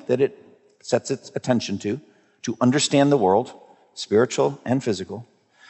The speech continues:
And secondly, to be inclined or disinclined to everything it studies, such as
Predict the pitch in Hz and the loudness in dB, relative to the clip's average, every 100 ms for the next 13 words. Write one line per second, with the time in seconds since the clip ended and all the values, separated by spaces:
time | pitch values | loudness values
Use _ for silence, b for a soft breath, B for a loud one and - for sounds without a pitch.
0 | b 147 139 196 196 147 131 117 - 139 | b 0 4 4 6 4 4 2 -4 0
1 | 139 - 127 123 175 196 165 123 170 151 | 0 0 0 0 2 2 2 2 0 0
2 | 123 110 113 127 127 175 170 143 - - | 2 2 2 2 2 0 -2 -4 -4 2
3 | 117 76 64 - - _ _ _ _ _ | 2 0 -10 -12 -14 _ _ _ _ _
4 | _ _ - - 127 131 117 | _ _ -4 2 6 6 6